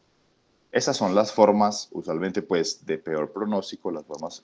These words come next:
en las que se presenta con sedimento activo, con, eh, hematuria, proteinuria, piuria, y como con las manifestaciones de un síndrome nefrítico. La clase cinco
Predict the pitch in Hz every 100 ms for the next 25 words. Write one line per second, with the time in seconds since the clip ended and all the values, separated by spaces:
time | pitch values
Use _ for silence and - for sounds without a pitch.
0 | - 73 73 - 78 78 78 76 85 85
1 | 78 78 - 76 76 78 78 - 98 -
2 | 110 95 95 92 _ _ - 80 - _
3 | - 82 80 78 78 80 82 80 76 -
4 | 87 87 85 76 78 73 76 73 82 90
5 | 90 85 80 _ - 101 101 87 92 113
6 | _ _ _ _ _ _ _ _ _ -
7 | 117 - 104 90 82 - - 85 80 78
8 | 78 76 76 80 82 76 73 - 82 82
9 | 82 80 82 80 78 69 69 64 - -
10 | _ _ _ _ _ _ _ _ _ _
11 | _ _ - 101 113 127 135 139 123 107
12 | 127 127